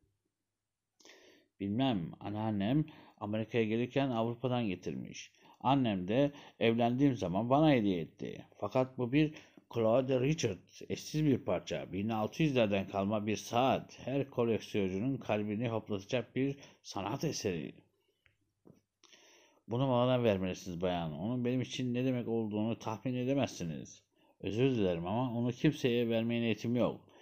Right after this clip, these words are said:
Bu saatin sizin söylediğiniz gibi çok kıymetli ve çok eski olduğunu da bilmiyordum. O benim için sadece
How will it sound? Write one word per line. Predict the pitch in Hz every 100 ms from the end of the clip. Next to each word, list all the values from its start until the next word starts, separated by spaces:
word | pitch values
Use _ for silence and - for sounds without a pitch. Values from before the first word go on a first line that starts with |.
| - _ -
Bu | 127
saatin | 117 98 - 127 131
sizin | 131 110 113 110
söylediğiniz | 107 104 107 120 110
gibi | 107 98
çok | 123 113
kıymetli | 117 110 107 - 120
ve | 107
çok | - 76
eski | 110 -
olduğunu | 120 107 107 104 110
da | 135 139 - _ -
bilmiyordum. | 160 143 95 80 69 62 - - _ _ _ _ _ _ - - - _ -
O | 117
benim | 113 113 113
için | - 135
sadece | 127 139 143 117 127